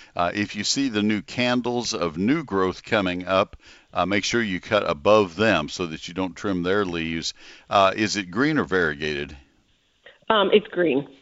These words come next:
Speaker 1: All right, good. Uh, I would then just put a, uh, an all-nitrogen fertilizer on it. I'd probably wait about two more weeks. That's a lawn fertilizer, what you would use on your turf grass,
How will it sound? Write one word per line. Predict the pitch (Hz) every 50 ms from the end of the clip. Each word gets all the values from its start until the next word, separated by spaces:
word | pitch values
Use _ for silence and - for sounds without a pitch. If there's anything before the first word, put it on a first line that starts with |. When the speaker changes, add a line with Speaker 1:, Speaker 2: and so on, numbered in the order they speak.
| - -
Speaker 1:
All | 76 78
right, | 92 117 131 110
good. | 82 95 98 107 127 131 - - - - - - - - -
Uh, | 101 95 98
I | 98 107 113
would | 107 101 90 87
then | 107 110 107 107
just | 92 98 95 - -
put | - - 123 113 104 87
a, | 87 87 85 85 82 82 82
uh, | 80 80 80 80 78 - - -
an | - 80 80 80 80 82
all-nitrogen | - - 98 104 107 101 92 82 87 87 95 117 123 - - 117 117 104 104 113 110 104 98 87 _
fertilizer | - - - 123 123 110 110 107 107 107 110 98 95 104 104
on | 104 107 110 110
it. | 113 113 - - - - - - - -
I'd | - 165 139
probably | - 139 127 117 104 95 85 90 90
wait | 82 78 80 92 98 98 87
about | 80 85 85 76 -
two | - 113 107
more | 98 87 85 85 82
weeks. | 78 90 92 101 110 - - - -
That's | - 104 107 - -
a | 90
lawn | 82 73 76 82 95 98 101 101 104 104 98
fertilizer, | 90 - 104 104 95 92 95 98 101 120 107
what | 87 98 90 - -
you | 90
would | 82 73 71
use | 85 85 76 -
on | 85 85 87
your | 92 95
turf | - - 98 85 69 - -
grass, | - 76 71 69 69 69 - - -